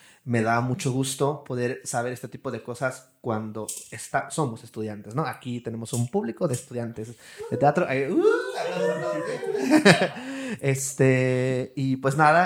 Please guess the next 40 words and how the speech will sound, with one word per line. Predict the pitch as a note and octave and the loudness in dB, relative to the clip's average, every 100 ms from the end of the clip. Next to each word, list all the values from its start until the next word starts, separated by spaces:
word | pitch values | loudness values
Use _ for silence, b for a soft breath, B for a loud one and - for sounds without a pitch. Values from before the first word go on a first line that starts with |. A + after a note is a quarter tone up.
| D#3 | 2
es, | C3+ - | -6 -6
es | C3 C3 | -12 -4
muy | C#3+ C#3+ E3 | -2 4 4
útil | F#3+ C#3 C3 B2+ - _ | 4 2 0 -2 -14 _
conocer | B2+ B2 B2+ | -4 -2 -2
este | B2+ - | -2 -6
tipo | - C3 C3 | -8 -6 -4
de | A2+ | -4
cosas | B2+ A#2+ D3 C#3+ - B B B B B _ | -4 0 0 0 -8 B B B B B _
que, | C3+ B2 A#2+ A2+ G#2 C2+ A#1 - - - | 6 6 4 0 -4 -8 -14 -18 -20 -12
que | - A#2 A#2 - | -2 0 0 -2
inevitablemente | C#3+ A#2 A#2 B2+ C3 C3 C3 A#2+ | -4 -4 0 0 0 -2 -4 -4
yo | A#2+ A#2+ A#2 | -2 -4 -4
creo | - A2+ | -6 -6
que, | - A#2 G#2+ A2+ - _ - | -6 -6 -8 -14 -20 _ -14
este, | A2+ G#2 - G#2+ G#2 G#2+ - B B B B | -14 -14 -12 -12 -10 -14 -18 B B B B
eh, | - A#2 G#2+ G#2+ - - | -4 0 0 -2 -8 -10
si | - | -4
en | A2 | -2
su | A#2+ | 0
momento | A#2+ B2 B2+ | 0 0 -2
ya | A2+ | -4
no | A#2 | -6
es, | - - | -10 -16
o | |
sea, | - A#2+ | -12 -10
si | C3 | -10
ya | A#2 C#3+ | 6 6
salí | - C3+ | 6 -2
de | C3+ | -6
la | B2 | -8
carrera | B2+ B2+ C3 | -8 -4 -4
hubiera | B2 | -4
dicho, | A#2+ A#2 B2 A2+ - b b b b b b | -6 -6 -6 -6 -8 b b b b b b
"Me | A#2+ | -8
hubiera | C3 | -8
gustado | C3 - - - - | -4 -6 -6 -12 -16
saber | - - | -20 -20
esto | - - | -20 -20
antes". | - - - - - | -20 -20 -20 -20 -20